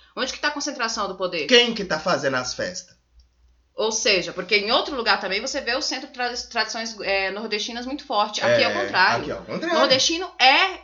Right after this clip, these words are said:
Speaker 1: tratado com diferença na cidade.
Speaker 2: Sim, o, o
Speaker 1: Nordestino é o famoso fo-, forasteiro.
Speaker 2: Na no-,
Speaker 1: Né?
Speaker 2: na nossa entrevista com o Ricardo ficou bem nítido isso, e eu lembro muito bem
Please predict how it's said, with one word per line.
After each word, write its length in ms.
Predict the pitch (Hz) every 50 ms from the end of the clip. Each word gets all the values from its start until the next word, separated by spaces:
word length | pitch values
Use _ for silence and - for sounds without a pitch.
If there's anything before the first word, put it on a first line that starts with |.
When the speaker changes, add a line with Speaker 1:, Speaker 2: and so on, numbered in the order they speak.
| -
Speaker 1:
tratado 420 | - 294 262 262 - 240 226 226 -
com 60 | 233
diferença 380 | 226 - - 208 190 190 196 196
na 100 | 170 170
cidade. 480 | - - 170 151 139 143 - - -
Speaker 2:
Sim, 320 | - 135 139 156 190 240 247
o, 60 | 214
o 540 | 208 202 196 185 170 147 127 123 127 127 143
Speaker 1:
Nordestino 440 | 165 170 170 190 196 - - 262 262
é 40 | 269
o 40 | 269
famoso 420 | - 302 269 277 285 302 294 -
fo-, 160 | 311 294 294
forasteiro. 680 | - - 320 311 330 320 - - - 240 247 277 262 -
Speaker 2:
Na 100 | 131 139
no-, 200 | 139 139 135 135
Speaker 1:
Né? 80 | 127 120 139
Speaker 2:
na 140 | 135 131
nossa 260 | 131 131 131 127 - 135
entrevista 480 | 123 139 127 123 120 117 113 - 131
com 140 | - - 135
o 20 |
Ricardo 360 | 131 160 156 - 151 156 165 -
ficou 220 | - - 247 220
bem 160 | 175 165 165
nítido 400 | 196 233 208 202 208 - - 196 208
isso, 300 | 185 175 185 - 202 202
e 100 | 208 208
eu 100 | 202 202
lembro 400 | 208 190 185 202 233 226 220 202
muito 460 | 185 175 165 160 156 160 - 175 175
bem 360 | 175 180 170 170 190 269 -